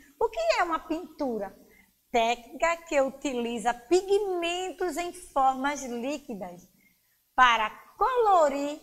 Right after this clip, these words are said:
uma superfície, atribuindo tons e texturas.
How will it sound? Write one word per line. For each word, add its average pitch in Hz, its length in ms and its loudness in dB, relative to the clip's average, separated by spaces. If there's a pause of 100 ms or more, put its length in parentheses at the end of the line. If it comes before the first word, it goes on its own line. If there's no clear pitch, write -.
(140)
uma 302 240 -2
superfície, 233 1160 -6 (520)
atribuindo 226 1040 -2 (260)
tons 302 500 0 (120)
e 381 100 0
texturas. 302 1000 -4